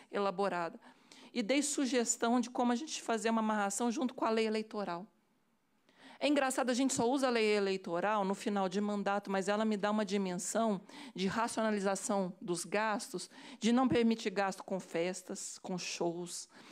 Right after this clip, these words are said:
de não permitir realização de obra nova enquanto tiver uma obra em curso e sem os recursos assegurados pra ela, de vedar pu-,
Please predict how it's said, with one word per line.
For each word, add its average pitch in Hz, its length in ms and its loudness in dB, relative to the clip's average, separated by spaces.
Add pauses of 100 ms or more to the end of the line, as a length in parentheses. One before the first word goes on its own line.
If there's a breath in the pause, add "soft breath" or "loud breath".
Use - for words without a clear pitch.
(140 loud breath)
de 202 100 2
não 247 160 4
permitir 240 400 2
realização 208 560 0
de 190 100 -2
obra 190 300 2
nova 190 320 2
enquanto 190 320 -2
tiver 196 260 0
uma 190 200 2
obra 180 240 2
em 175 80 -4
curso - 520 -6 (280 loud breath)
e 208 100 0
sem 208 160 2
os 196 80 0
recursos 190 420 -2
assegurados 180 520 0
pra 170 200 -2
ela, 175 320 -4 (1080 loud breath)
de 226 200 4
vedar 220 680 2 (420)
pu-, - 140 -2